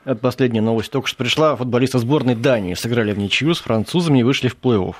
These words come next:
Ну, кто болеет за датчан или за французов, пожалуйста, радуйтесь, соответственно, или переживайте.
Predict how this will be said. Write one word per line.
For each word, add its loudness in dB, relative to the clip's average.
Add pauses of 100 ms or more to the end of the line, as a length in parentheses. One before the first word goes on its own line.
Ну, -2
кто -6
болеет -2
за -10
датчан -2
или -2
за -12
французов, -4
пожалуйста, -4
радуйтесь, -8
соответственно, -2
или -4
переживайте. -2